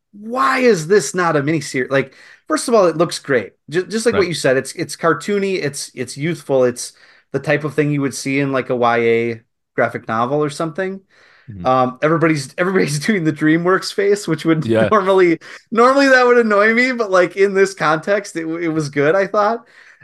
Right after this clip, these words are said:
Speaker 1: Um, <laughs> but, <laughs> um, um, I just thought, like, yes,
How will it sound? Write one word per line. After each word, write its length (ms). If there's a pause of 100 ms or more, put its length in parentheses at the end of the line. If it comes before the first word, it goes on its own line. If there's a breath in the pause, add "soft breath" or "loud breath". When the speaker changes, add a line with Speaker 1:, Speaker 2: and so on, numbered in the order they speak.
Speaker 1:
Um, 400 (360)
<laughs> 840
but, 340 (460)
<laughs> 160
um, 640 (580 loud breath)
um, 500
I 100
just 240
thought, 220
like, 300 (320)
yes, 520